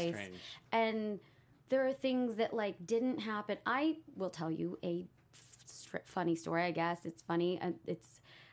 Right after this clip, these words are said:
Speaker 1: I, I auditioned for The Good Place. I auditioned to be Tahani, and it was not good. Like,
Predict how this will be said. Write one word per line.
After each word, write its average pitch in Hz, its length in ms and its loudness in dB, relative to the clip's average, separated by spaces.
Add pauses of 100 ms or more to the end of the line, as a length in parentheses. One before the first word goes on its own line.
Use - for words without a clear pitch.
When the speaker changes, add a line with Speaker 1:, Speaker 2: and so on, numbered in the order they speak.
(140)
Speaker 1:
I, 277 220 6
I 240 120 8
auditioned 254 640 4
for 220 120 0
The 190 120 0
Good 196 200 0
Place. 180 320 2
I 208 180 6
auditioned 220 320 2
to 190 60 0
be 185 120 0
Tahani, 175 640 -2 (520)
and 240 120 6
it 262 100 2
was 226 200 2
not 226 420 6
good. 214 500 4 (140)
Like, 269 260 8